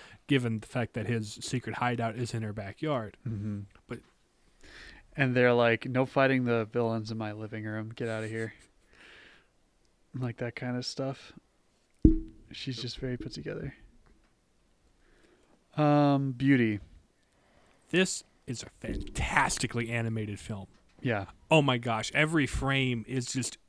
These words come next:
Speaker 1: oozing with style and just so
Speaker 2: Broad-,
Speaker 1: fun to
Speaker 2: broadly
Speaker 1: watch.
Speaker 2: speaking, the movie is three D animated, but with, like, cel shaded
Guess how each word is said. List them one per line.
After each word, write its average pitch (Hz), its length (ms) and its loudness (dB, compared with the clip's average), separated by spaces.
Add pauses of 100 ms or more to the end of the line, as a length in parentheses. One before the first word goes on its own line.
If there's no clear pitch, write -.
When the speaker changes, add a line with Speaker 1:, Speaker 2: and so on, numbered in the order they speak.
Speaker 1:
oozing 180 580 2 (360)
with 127 240 -4
style 151 800 2 (640)
and 123 240 -2
just 120 300 -6 (2250)
so - 180 0
Speaker 2:
Broad-, 190 160 8
Speaker 1:
fun 190 180 2
to 143 60 -2
Speaker 2:
broadly 196 320 4
Speaker 1:
watch. 185 60 0
Speaker 2:
speaking, 147 380 2
the 127 100 0
movie 143 380 2
is 123 200 -2
three 135 180 0
D 127 160 0
animated, 117 580 -4 (460)
but 135 120 2
with, 135 180 -2
like, 123 220 -2
cel 131 320 4
shaded 110 580 -2